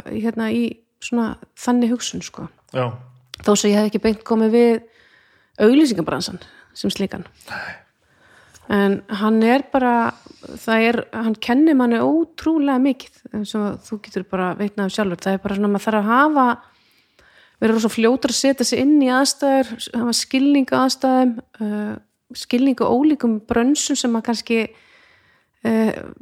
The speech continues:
Speaker 1: myndi aldrei fara að vinna endilega í, en þú, þú þarft að skilja út af hvað þetta gengur.
Speaker 2: Það er svolítið það, sko. Ég tengi sterkt við það.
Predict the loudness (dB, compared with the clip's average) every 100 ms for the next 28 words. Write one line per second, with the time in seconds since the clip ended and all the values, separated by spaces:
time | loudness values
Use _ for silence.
0 | -8 0 2 4 2 2 2 2 2 4
1 | 4 6 6 4 2 0 0 2 4 4
2 | 4 0 -6 -4 -2 -4 -4 -4 -4 -6
3 | -2 -2 0 0 -2 -6 -8 -6 -6 -4
4 | -2 -2 -2 -2 -4 -8 -16 -20 -12 -10
5 | -10 -12 -10 -10 -10 -16 -20 -20 -20 -16
6 | -4 -2 -2 -6 -18 -16 -6 -4 -2 -4
7 | -4 -4 -4